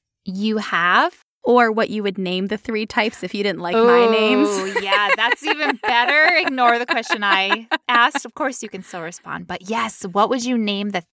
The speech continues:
Speaker 1: three types of deeply infiltrating endometriosis? We would love to know.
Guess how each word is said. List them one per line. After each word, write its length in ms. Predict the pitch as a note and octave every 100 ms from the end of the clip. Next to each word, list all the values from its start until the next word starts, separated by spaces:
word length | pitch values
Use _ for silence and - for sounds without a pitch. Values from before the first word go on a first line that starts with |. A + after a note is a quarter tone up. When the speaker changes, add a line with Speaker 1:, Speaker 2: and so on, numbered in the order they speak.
| -
Speaker 1:
three 340 | F#3+ G3 G3
types 640 | F#3+ - F3 D#3 - - - _ _ _ _
of 140 | G3 E3 _ G#3+
deeply 460 | G3+ - F#3+ F#3
infiltrating 640 | G3 F3 F3+ - F3 E3+ E3
endometriosis? 1000 | F3 E3 E3 E3 E3 E3 - - - -
We 120 | F#3
would 180 | F3 E3+
love 260 | E3+ F3+ F3+ -
to 140 | D4+
know. 380 | B3 F#3 G#3